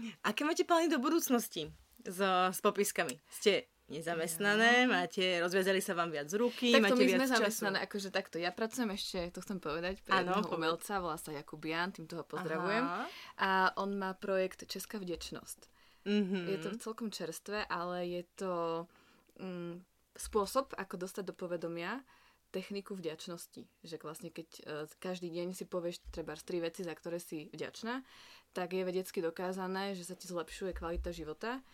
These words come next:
Speaker 2: že sa reálne cítiš, e, šťastnejšia. Takže on vlastne zobral tento koncept a šíri to medzi ľudí umeleckým spôsobom. A to je takým, že nám napíšu ľudia dopis, kde napíšu tie tri veci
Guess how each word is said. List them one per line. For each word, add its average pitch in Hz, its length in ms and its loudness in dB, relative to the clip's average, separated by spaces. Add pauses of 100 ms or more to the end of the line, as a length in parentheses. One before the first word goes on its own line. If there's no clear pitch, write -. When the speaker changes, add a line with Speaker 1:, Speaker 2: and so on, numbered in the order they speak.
(180)
Speaker 2:
že 175 100 -12
sa 180 160 -8
reálne 180 260 -2
cítiš, 175 460 -6
e, 151 260 -8
šťastnejšia. 160 720 -10 (480)
Takže 190 260 0
on 220 140 4
vlastne 233 180 2
zobral 214 280 2
tento 220 220 -2
koncept 196 520 -6
a 185 400 0 (320)
šíri 220 260 0
to 220 140 -2
medzi 196 240 0
ľudí 190 560 -2 (320)
umeleckým 202 480 -2
spôsobom. 196 640 -4 (720)
A - 80 -6
to 214 160 -2
je 208 60 -2
takým, 233 340 2
že 190 480 2 (360)
nám 190 220 -4
napíšu 190 460 -4
ľudia 190 280 -2
dopis, - 520 -6 (100)
kde 180 220 -6
napíšu 180 340 -8
tie 170 120 -8
tri 175 180 -6
veci 240 400 -4